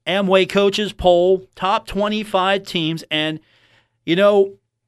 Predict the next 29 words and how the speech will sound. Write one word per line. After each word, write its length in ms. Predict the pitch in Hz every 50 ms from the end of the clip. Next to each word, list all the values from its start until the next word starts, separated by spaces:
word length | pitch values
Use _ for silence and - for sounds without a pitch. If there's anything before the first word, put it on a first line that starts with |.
| _ _ _ _ _ _ _ _ _ _ _ _ _ _ _
I 80 | 165 175
was 120 | 180 160
looking 380 | 170 202 233 233 254 240 220 202
over 440 | - 185 208 208 175 165 185 180 -
a 80 | 143 147
little 320 | 151 156 175 214 262 262
bit 260 | 165 143 165 160 160
of 400 | 143 - 131 139 147 147 143 - _
some 240 | - - - 175 175
of 80 | 175 165
the 60 | 160
coaches 440 | - - 165 156 156 - 156 139 -
that 220 | 156 147 147 123
vote 500 | 131 123 113 120 117 135 143 156 190 190 -
on 280 | 135 127 123 117 110
this 180 | 110 107 95 -
thing. 300 | - - 101 101 117 - _ _ _ _ _ _ _ _ _ _
And 140 | 131 123 117
Doc 180 | 156 160 160
Holliday's 380 | - 185 190 226 226 190 139 110
voting 260 | 117 113 101 98 92
on 120 | 90 95
it 80 | 104 113
this 180 | - 104 - -
year. 160 | - - _ _ _
So, 460 | - - - 110 78 80 73 58 -
uh, 60 | - - _ - -
we, 340 | - 131 120 123 123 123 120
uh, 180 | 117 110 107